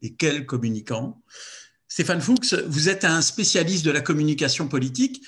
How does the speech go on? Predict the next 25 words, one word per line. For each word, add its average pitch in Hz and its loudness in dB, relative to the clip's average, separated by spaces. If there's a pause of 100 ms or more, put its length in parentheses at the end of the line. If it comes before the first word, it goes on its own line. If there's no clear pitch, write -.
(380)
Il 135 -4
fut 233 2
néanmoins 190 4
un, 165 2
néanmoins 170 2
un 160 2
temps 226 2
où 180 -2
cette 202 0
communication 160 0
politique 139 -2
était 156 0
l'apanage 160 0
des 139 2
dictatures. 156 0 (560)
Euh, 131 2
elle 135 2
était 135 0
massive, 147 0
totalement 127 2
mensongère, 127 0
elle 104 -4
s'appelait 139 -2
la 123 0
propagande. 123 -4